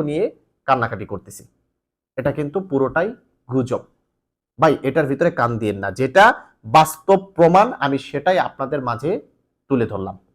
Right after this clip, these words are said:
আরো একটা খবর আপনাদেরকে দিয়ে দিই। প্রতিদিন যেহেতু একশো একাত্তর জন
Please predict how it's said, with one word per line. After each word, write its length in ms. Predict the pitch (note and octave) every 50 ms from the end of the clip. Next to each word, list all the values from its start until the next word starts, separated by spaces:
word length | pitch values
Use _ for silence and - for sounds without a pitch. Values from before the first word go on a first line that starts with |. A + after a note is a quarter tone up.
| _ _ _ _ _ _ _ _ _ _ -
আরো 160 | D3+ F3 G3+ G#3+ G3+
একটা 140 | G3+ A3 G#3 -
খবর 180 | F3+ D#3+ E3 E3 E3
আপনাদেরকে 380 | E3 D#3+ D3+ C#3 D3 C3+ C#3 C3 A2 A#2
দিয়ে 140 | A2 G2+ F#2+
দিই। 120 | G2 F2+ - _ _ _ _ _ _ _ _ _ -
প্রতিদিন 420 | F#3+ G3+ G3 G#3 A#3 G3+ A#3+ C4 B3+ A#3 F#3+
যেহেতু 320 | A3+ G#3+ A3+ A3+ - F3+ F3+ A3 C4+ D#4+ - - _ _ _ _ -
একশো 340 | F3+ F#3 F#3 - - - A#3+ A#3+ - G#3 F#3+
একাত্তর 440 | F#3+ A3+ A3+ - - - A#3 A3+ F#3 F3+
জন 100 | A3 G#3+